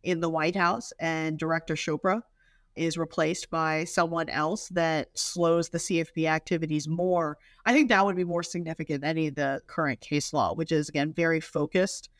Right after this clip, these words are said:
on the funding structure and the constitutionality of the funding, not the constitutionality of the agency.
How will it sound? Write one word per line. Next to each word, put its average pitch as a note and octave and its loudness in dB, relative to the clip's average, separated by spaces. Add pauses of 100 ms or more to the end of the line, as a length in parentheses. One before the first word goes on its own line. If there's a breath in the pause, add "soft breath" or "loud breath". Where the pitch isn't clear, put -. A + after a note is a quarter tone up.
(360 soft breath)
on E3 -2
the D#3+ -2
funding F3+ 0
structure D#3+ -4
and D#3 -2
the D3+ -10
constitutionality D#3+ -2 (260)
of E3+ -4
the D#3 -2
funding, F#3+ 2
not F3+ 2
the E3+ -4
constitutionality D#3 -2 (320)
of F#3 2
the D#3 2
agency. - -4